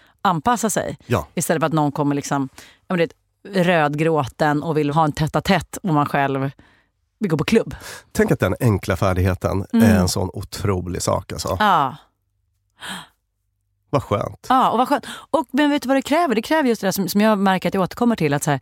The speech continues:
Speaker 1: veta själv vad man förväntar sig.
Speaker 2: Ja.
Speaker 1: Och det är väl också en bra färdighet att så här, inte nog att man ska kommunicera, men att innan dess bara, "Men vänta, vad, vad vill jag då?"
Speaker 2: Mm.
Speaker 1: Nu har vi hyrt något ställe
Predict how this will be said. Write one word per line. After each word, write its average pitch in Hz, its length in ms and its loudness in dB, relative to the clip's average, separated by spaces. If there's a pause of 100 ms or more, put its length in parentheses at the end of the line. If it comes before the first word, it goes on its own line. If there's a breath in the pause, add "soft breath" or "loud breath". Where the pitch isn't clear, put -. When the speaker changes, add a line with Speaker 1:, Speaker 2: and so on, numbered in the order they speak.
(340 loud breath)
Speaker 1:
veta 190 380 0
själv 240 440 -8 (560)
vad 170 120 0
man 151 80 0
förväntar 139 340 -8
sig. 123 240 2 (420 loud breath)
Speaker 2:
Ja. 151 120 0 (100)
Speaker 1:
Och 202 140 0
det 277 180 2
är 160 100 0
väl 156 160 0
också 302 460 0
en 180 200 2
bra 143 180 0
färdighet 135 600 -2
att 135 140 -4
så - 100 -2
här, 135 220 2 (680 soft breath)
inte 226 180 2
nog 240 120 2
att 160 60 0
man 151 80 -2
ska 135 120 -4
kommunicera, 151 340 -2
men 147 100 0
att 127 120 -2
innan 233 560 4
dess - 320 -6
bara, 147 120 -2
"Men 202 140 0
vänta, 254 180 -2
vad, 233 180 -2
vad 240 160 -2
vill 302 320 -2
jag 101 200 -2
då?" - 160 -6 (120)
Speaker 2:
Mm. 87 240 0 (360 soft breath)
Speaker 1:
Nu 185 100 2
har 190 80 4
vi 220 420 -2
hyrt 160 460 -2
något - 280 -2
ställe 131 680 -2